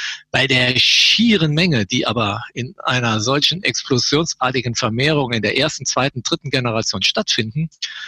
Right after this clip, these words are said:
ist die Chance, dass irgendwo auch mal ein, eine Mutation stattfindet, die für das Viruspartikel nicht schädlich ist, unterm Strich aber ihm sogar einen Vorteil bringen kann, die ist groß. Und irgendwie,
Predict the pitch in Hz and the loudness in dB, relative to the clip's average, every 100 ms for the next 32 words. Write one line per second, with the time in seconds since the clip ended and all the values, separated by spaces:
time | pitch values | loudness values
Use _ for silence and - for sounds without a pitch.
0 | - - 156 - 127 - 151 175 131 117 | -12 -2 0 2 2 2 2 2 2 -2
1 | - 160 175 - 151 160 147 - 139 147 | 0 0 0 0 2 2 0 0 0 0
2 | - 127 127 135 135 131 _ _ _ - | 0 0 0 0 -4 -10 _ _ _ -4
3 | 123 123 135 123 - 151 160 - 147 - | 0 2 2 0 2 2 2 0 0 -2
4 | - 185 185 - - _ - - - - | 0 2 2 -2 -10 _ -18 -16 -16 -18
5 | - - - _ _ _ _ - 156 - | -20 -20 -20 _ _ _ _ -4 0 2
6 | 156 131 - - - - 147 180 185 - | 2 2 0 -6 -14 -2 2 2 2 0
7 | 147 208 165 160 - - 139 123 - - | 0 0 2 2 0 -4 0 2 2 4
8 | 131 - 202 - 190 220 - 403 453 143 | 2 2 0 2 2 0 -2 -8 -4 -2
9 | 135 113 - 165 196 - 170 170 - 156 | 0 0 0 2 2 2 0 0 0 0
10 | - 160 139 123 - 165 185 - 131 120 | 0 2 2 0 0 0 2 2 2 0
11 | 123 127 113 110 123 139 180 170 - 147 | 0 0 0 0 0 0 -2 -4 -4 -2
12 | - - 131 101 - - _ _ _ - | -2 0 2 2 0 -4 _ _ _ -20
13 | - - - - 110 156 190 185 - 165 | -20 -20 -12 -6 -2 0 0 0 0 2
14 | 208 | 0